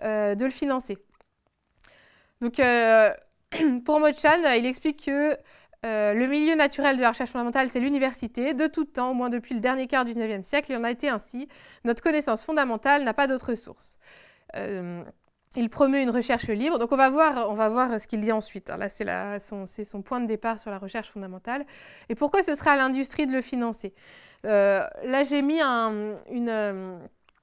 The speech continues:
une, une phrase écrite par... Euh, euh, Pierre Dreyfus, donc, qui est le patron de Renault,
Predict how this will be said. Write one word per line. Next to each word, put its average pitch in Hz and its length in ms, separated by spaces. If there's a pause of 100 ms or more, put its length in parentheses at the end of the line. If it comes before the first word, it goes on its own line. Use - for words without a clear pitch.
(140)
une, 208 440
une 208 160
phrase 262 380
écrite 214 420
par... 226 300
Euh, 202 360 (420)
euh, 202 180
Pierre 262 260
Dreyfus, 247 480
donc, 233 140
qui - 80
est 233 40
le 208 100
patron 240 420
de 226 120
Renault, 233 480